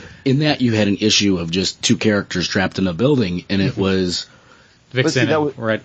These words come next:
Speaker 3: those issues were so much more character-driven.
Speaker 2: Yeah.
Speaker 1: Yeah.
Speaker 3: That it wasn't, like, that big budget, like, okay, like, what huge threat are we facing now? It was so,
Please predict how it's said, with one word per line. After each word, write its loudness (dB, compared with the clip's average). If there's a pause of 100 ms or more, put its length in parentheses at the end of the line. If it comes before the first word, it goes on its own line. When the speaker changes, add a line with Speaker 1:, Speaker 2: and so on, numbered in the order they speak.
(140)
Speaker 3:
those 0
issues 0
were -2
so 0
much -4
more 0
character-driven. -2
Speaker 2:
Yeah. -2 (320)
Speaker 1:
Yeah. -2
Speaker 3:
That 0
it 2
wasn't, 2
like, 2
that 2
big 0
budget, -2
like, -4 (120)
okay, 2
like, -2 (540)
what 2 (100)
huge -4
threat 2
are 0
we -2
facing -2
now? 0
It 4
was 4
so, 2